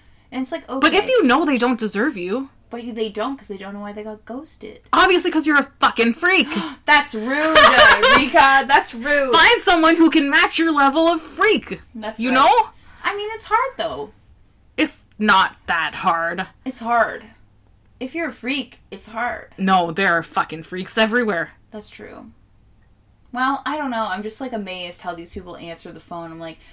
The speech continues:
Speaker 1: do they call them and be like, "Hey, we're gonna call you"?
Speaker 2: Probably. Like, I feel like, yes,
Speaker 1: Like,
Speaker 2: probably.
Speaker 1: you can't invade someone's privacy. And then the people on the other line are like, "Actually, I just make it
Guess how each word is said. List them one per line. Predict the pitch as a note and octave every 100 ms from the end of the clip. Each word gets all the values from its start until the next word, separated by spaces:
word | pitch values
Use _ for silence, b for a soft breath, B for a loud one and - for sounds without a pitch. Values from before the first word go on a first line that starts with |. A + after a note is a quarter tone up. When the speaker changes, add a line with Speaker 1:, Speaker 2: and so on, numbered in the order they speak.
| b b
Speaker 1:
do | - C4
they | C#4+ C#4+
call | - A#3 A3+ A3
them | A3 A3 A3 G#3+ A3 _ _ _ _ _ - -
and | G3 G3 F#3 F#3 -
be | G3
like, | F3+ F3+
"Hey, | A3 G#3
we're | G3
gonna | F#3+
call | - G3 G#3
you"? | G3+ G3 F#3+ F#3 F#3 - _
Speaker 2:
Probably. | - G#3+ G3+ A3+ C4 C#4 E4 F4 C#4+
Like, | A3 G#3
I | A3
feel | C4 C4+
like, | B3 A3
yes, | F3 -
Speaker 1:
Like, | A3+
Speaker 2:
probably. | A#3 C4
Speaker 1:
you | A4+
can't | A#4 A3+
invade | G#3+ F#3 -
someone's | G3 F#3
privacy. | - E3+ D#3 F3+ - G3+ A#3 -
And | A#3
then | A#3+
the | A#3+
people | C4+ B3+
on | B3
the | A#3
other | A3
line | A3+ A3+
are | A3+
like, | A#3 A#3 B B D#4+
"Actually, | A#4 C5+ - B4 F#4 F#4+ F4 -
I | G#4+
just | A4 C5
make | B4 A#4+
it | A#4